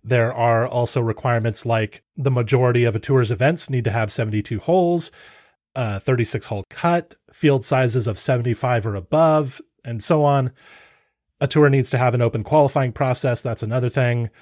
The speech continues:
All of these things are, you know, these are things that liv doesn't have right now. But before we get into, like, specific criteria,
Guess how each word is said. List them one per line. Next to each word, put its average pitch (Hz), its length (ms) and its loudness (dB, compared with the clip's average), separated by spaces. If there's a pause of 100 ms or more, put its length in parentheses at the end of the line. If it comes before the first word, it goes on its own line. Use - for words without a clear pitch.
(540)
All 202 220 4
of 156 100 2
these 156 220 2
things 135 320 0
are, 120 220 0 (960)
you 190 200 -2
know, 110 140 -2
these 156 260 0
are 170 60 4
things 151 240 0
that 113 160 -6
liv 117 180 0
doesn't 110 260 -2
have 90 260 -8
right 85 160 -14
now. 82 240 -20 (600)
But 117 460 2 (220)
before 196 360 2
we 214 120 -2
get 147 160 4
into, 127 600 0
like, 110 200 -6
specific - 680 -4
criteria, 98 1040 -6